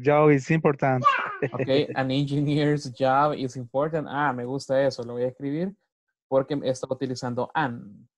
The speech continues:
Speaker 2: Ok. Entonces, en ese caso es muy importante también utilizar a or an, porque la siguiente letra nos va a decir, o sea, nos, nos va a decir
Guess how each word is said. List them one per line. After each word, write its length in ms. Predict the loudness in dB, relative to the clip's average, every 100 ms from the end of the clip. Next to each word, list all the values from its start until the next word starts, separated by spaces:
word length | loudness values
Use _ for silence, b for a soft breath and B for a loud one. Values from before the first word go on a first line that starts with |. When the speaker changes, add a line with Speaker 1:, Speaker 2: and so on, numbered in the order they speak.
| _
Speaker 2:
Ok. 360 | _ -8 -8 -8 _ _ _ _ _
Entonces, 500 | -10 -4 -4 -4 -10
en 160 | -8 -6
ese 200 | -4 -2
caso 240 | -2 -2
es 60 | -2
muy 100 | -2
importante 500 | -4 -4 -6 -6 -8
también 280 | -8 -8 -6
utilizar 560 | -8 -8 -6 -4 -6 -4
a 240 | -2 -2 0
or 220 | -2 -2
an, 460 | -2 -2 -2 -6 -10 _ _ _ _ _ _
porque 560 | -10 -6 -2 -2 -2 -4
la 260 | -4 -2 -4
siguiente 460 | -6 -8 -4 -2
letra 540 | 0 0 -2 -4 -6 _ _
nos 420 | -12 -8 -6 -6
va 300 | -4 -2 -4 -4
a 120 | -4
decir, 560 | -4 -6 -6 -4 -6 -8
o 80 |
sea, 260 | -8 -6 -6 -10 -20 -20 -20 _ -16 -10
nos, 240 | -6 -6
nos 300 | -6 -6 -6
va 100 | -2
a 60 | 0
decir 420 | 0 0 -4 -6